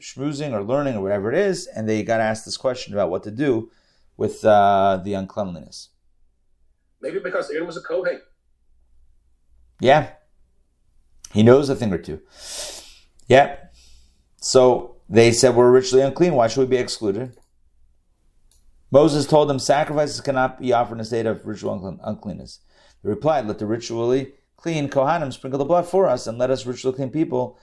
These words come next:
Speaker 1: and let ritually clean people eat the, eat the flesh." So they said, "Okay, let's compromise.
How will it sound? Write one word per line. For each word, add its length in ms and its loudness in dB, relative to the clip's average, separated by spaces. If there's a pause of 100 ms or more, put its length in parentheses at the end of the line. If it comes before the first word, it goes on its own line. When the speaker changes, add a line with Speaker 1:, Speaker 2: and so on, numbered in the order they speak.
(160)
Speaker 1:
and 100 -6
let 140 2
ritually 320 -4
clean 120 -6
people 300 -2
eat 160 -6
the, 140 -10
eat 160 -8
the 60 -10
flesh." 440 -6 (300)
So 100 -14
they 60 -6
said, 160 0
"Okay, 180 0
let's 140 -2
compromise. 560 -4